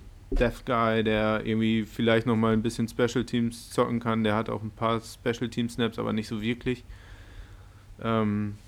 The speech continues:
der wird wahrscheinlich irgendwie um Cornerback-Roster-Spot mit rumkämpfen. Äh, Hamilton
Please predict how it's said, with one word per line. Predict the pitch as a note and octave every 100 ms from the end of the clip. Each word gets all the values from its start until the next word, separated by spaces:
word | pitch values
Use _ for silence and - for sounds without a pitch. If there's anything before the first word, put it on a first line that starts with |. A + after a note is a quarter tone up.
| - - - -
der | A2+ G#2
wird | A#2
wahrscheinlich | A2+ A#2 A#2 A2+
irgendwie | A#2 A2+ A2 A#2
um | A2 A2 G#2+ G#2+ - - -
Cornerback-Roster-Spot | - B2 A#2 A#2+ A2 A#2+ A2+ A#2+ - A#2+
mit | A#2+ A#2 A2
rumkämpfen. | A#2+ A#2 B2 A#2+ A#2 B2 B2+ - - - - - -
Äh, |
Hamilton | A2+ G#2+ G#2+ A2 A2 B2 C#3 C#3+ C#3+ D3 D3